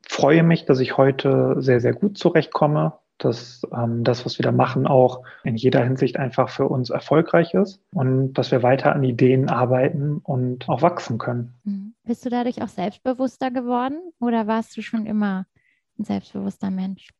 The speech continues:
Speaker 1: Hm, ich würd nicht sagen, dass ich früher sehr selbstbewusst war. Also andere haben mich sicherlich so wahrgenommen, weil ich dann so ein, ja, mir, mir so einen Schutz nach außen hin aufgebaut hab oder errichtet hab.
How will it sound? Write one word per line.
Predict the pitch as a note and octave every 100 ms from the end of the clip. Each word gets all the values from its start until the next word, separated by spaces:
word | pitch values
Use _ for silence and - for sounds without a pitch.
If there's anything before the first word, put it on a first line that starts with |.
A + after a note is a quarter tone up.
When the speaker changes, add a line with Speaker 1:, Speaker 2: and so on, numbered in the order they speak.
| _ _ _ -
Speaker 1:
Hm, | B2 C3
ich | - -
würd | D3+
nicht | C3+
sagen, | - C3
dass | B2 A#2+
ich |
früher | - C3 B2+ B2
sehr | A#2+ B2 B2
selbstbewusst | C3 B2+ - C3 B2 B2 -
war. | C3 B2+
Also | C3+ C3
andere | D3 D#3 C#3
haben | C3 C#3
mich | C3
sicherlich | D3 C#3+ C#3 C3+
so | C3
wahrgenommen, | B2+ D3 D#3 D#3+ E3+ D#3
weil | C3
ich | C3+
dann | C3 C3 A#2+
so | B2
ein, | B2 A#2+ - - - - - - _ _ -
ja, | A#2
mir, | A#2 A#2+ B2
mir | A#2+
so | A#2+
einen | A#2
Schutz | - - -
nach | C3+ A#2+
außen | D3 C3+ C3+
hin | B2
aufgebaut | C#3+ - C3 A#2+ A#2+ B2
hab | C3+ -
oder | B2+
errichtet | A#2+ B2 A#2+ - -
hab. | -